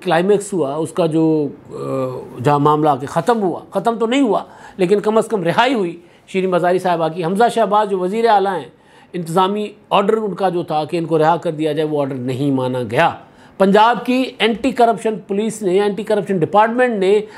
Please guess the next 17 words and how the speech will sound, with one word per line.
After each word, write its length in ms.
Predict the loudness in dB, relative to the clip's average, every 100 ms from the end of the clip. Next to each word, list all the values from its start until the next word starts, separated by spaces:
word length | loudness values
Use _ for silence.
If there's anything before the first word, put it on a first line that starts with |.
| -18 -10 -4
अपने 340 | -2 4 4
वज़ीर 380 | 4 0 0 2
आला 240 | 2 2
हमजा 220 | -2 -2 -2
शहबाज 400 | -2 0 0 0
का 120 | 0
ऑर्डर 200 | 0 0
नहीं 340 | -2 0 0
माना। 160 | -2 -2
उन्होंने 200 | 0 2
कहा 160 | 4
रिहा 200 | 6 4
कर 140 | 2 -2
दे, 240 | -6 -12 -14 _ -2
रिहा 200 | 0 0
नहीं 200 | -2 -6
किया। 260 | -6 -8